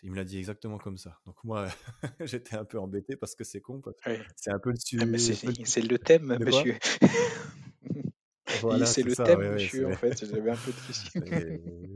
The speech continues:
Speaker 1: c'est comme si, euh, c'est comme si t'interviews, euh, bah, vas-y, euh, Nesbill, et, euh, vas-y, on parle pas de musique. Bon, bah, c'est chiant, qu'est-ce que, de quoi on va parler, alors ? Donc j'ai ré-, je lui ai fait parler de son frère,
Speaker 2: Mm.
Speaker 1: mais de, de Narcos, il veut pas parler. Il y en a, en fait, ils en ont déjà trop parlé,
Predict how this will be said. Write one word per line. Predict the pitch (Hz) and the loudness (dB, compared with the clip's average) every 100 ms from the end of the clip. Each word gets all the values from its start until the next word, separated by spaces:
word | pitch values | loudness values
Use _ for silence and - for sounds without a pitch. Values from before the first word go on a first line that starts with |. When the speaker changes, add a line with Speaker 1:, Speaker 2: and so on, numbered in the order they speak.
| 107 | -10
Speaker 1:
c'est | - | -10
comme | - 110 | -4 -4
si, | 104 110 | -4 -6
euh, | 95 90 90 95 98 | -4 -2 -4 -6 -10
c'est | - | -14
comme | 101 | -16
si | - | -12
t'interviews, | 98 - 98 95 107 104 | -8 -4 -2 0 0 2
euh, | 87 85 85 | 2 0 -2
bah, | 85 | -2
vas-y, | 87 92 107 | -4 -4 -4
euh, | 90 | -2
Nesbill, | 95 98 107 131 | -2 -2 -2 -4
et, | 98 90 | -4 -8
euh, | 87 | -8
vas-y, | 98 | -6
on | 110 | -6
parle | 92 90 | -8 -8
pas | 110 | -6
de | |
musique. | 113 113 107 - _ _ | -6 -6 -10 -14 _ _
Bon, | 98 101 | -18 -18
bah, | - 85 | -20 -20
c'est | 92 | -20
chiant, | - 131 107 | -20 -20 -20
qu'est-ce | 95 - | -20 -18
que, | |
de | 98 | -16
quoi | 98 107 | -10 -10
on | |
va | |
parler, | 101 104 113 | -10 -10 -10
alors ? | 104 - _ - - - | -12 -16 _ -20 -20 -10
Donc | 107 98 | -6 -2
j'ai | 98 | 0
ré-, | 98 | 0
je | 104 101 92 | -2 -4 -6
lui | 92 | -8
ai | |
fait | 101 | -10
parler | - 98 95 | -10 -10 -10
de | |
son | - | -12
frère, | 107 131 139 | -6 -2 -2
Speaker 2:
Mm. | |
Speaker 1:
mais | 104 92 | -2 -4
de, | 92 | -6
de | 92 92 95 | -6 -6 -6
Narcos, | 92 - 123 | -6 -8 -12
il | 123 92 | -12 -16
veut | 95 | -14
pas | 98 | -14
parler. | 92 90 | -14 -14
Il | 90 | -8
y | |
en | 92 | -4
a, | 92 92 | -2 -4
en | |
fait, | 90 110 | -6 -8
ils | 101 | -6
en | 95 | -6
ont | 98 | -6
déjà | 98 | -6
trop | - 101 | -8 -10
parlé, | - 90 90 95 | -10 -10 -10 -10